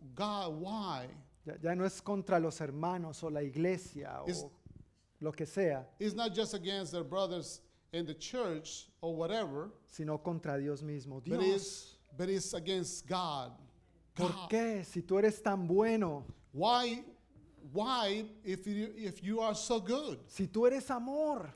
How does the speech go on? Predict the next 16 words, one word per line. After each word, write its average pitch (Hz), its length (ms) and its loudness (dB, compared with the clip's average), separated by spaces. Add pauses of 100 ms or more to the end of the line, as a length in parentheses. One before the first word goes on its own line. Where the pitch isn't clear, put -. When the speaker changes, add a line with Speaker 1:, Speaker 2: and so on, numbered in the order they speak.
Speaker 1:
if 185 220 2
you 233 180 4
are 240 140 4
love?" 240 460 2 (300)
Speaker 2:
Si 196 180 0
tú 220 160 0
nos 240 180 0
prometes 220 580 2
esto 240 400 -2
y 202 80 2
aquello, 208 640 0 (180)
Speaker 1:
if 185 180 4
you 208 140 2
promise 226 460 2
us 165 180 0
this 220 340 4